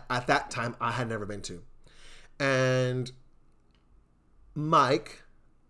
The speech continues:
I realized that he had some insecurities about his sexuality and his personal identity, because as we're pulling up to the restaurant, um,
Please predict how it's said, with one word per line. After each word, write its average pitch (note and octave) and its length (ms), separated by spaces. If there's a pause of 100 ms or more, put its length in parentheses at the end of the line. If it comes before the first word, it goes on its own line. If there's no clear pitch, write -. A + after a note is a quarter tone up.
(340)
I C#3 80
realized B2 480
that A#2+ 100
he C3 80
had C3+ 180
some F#3 200
insecurities B2 580
about A2+ 220
his A#2 100
sexuality B2 800 (460)
and C3 160
his C#3 160
personal B2+ 560
identity, A#2+ 580 (340)
because C#3 280
as B2+ 180
we're B2 120
pulling D#3 360
up - 300
to E3 100
the C#3 100
restaurant, A2+ 480 (960)
um, B2 580